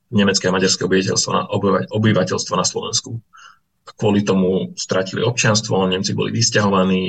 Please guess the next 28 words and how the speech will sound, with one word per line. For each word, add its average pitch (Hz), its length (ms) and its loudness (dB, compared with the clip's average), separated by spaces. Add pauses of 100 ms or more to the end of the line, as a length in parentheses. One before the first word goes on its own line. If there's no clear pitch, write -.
e, - 20 -12 (400)
stratili, 92 880 -2
e, 107 60 -4 (320)
majetok 104 880 2 (240)
a - 160 -8
tak - 160 0
ďalej, 143 240 4
ale 147 200 4 (200)
to 202 80 2
sa, - 160 2 (160)
to 123 320 -4
sa - 80 0
skončilo 110 400 2
v 101 140 0
roku - 100 -4
štyridsaťosem. - 640 0 (400)
Vtedy 101 480 0
Maďarom, 107 480 2
ktorí 98 160 0
vysťahovaní 92 400 0
neboli, 104 480 4 (320)
bolo 95 320 4
navrátené - 400 0
občianstvo, 107 800 2 (160)
majetky 104 400 2
im 95 80 2
navrátené 92 400 2
neboli, 139 640 4